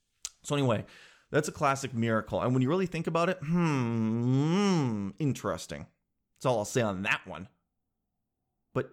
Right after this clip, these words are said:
I do believe in miracles now, because if you guys have been keeping track here, you've been tuned in to not just the podcast, but also my Instagram stories. I've been, we, this is the, the biggest car saga,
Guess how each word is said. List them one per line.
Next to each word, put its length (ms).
I 260
do 400
believe 320
in 100
miracles 480
now, 280
because 280
if 100
you 80
guys 240
have 140
been 240
keeping 300
track 380
here, 320
you've 120
been 140
tuned 340
in 300
to 80
not 200
just 180
the 60
podcast, 680
but 180
also 680
my 200
Instagram 560
stories. 560
I've 200
been, 140
we, 220
this 260
is 200
the, 460
the 140
biggest 380
car 260
saga, 500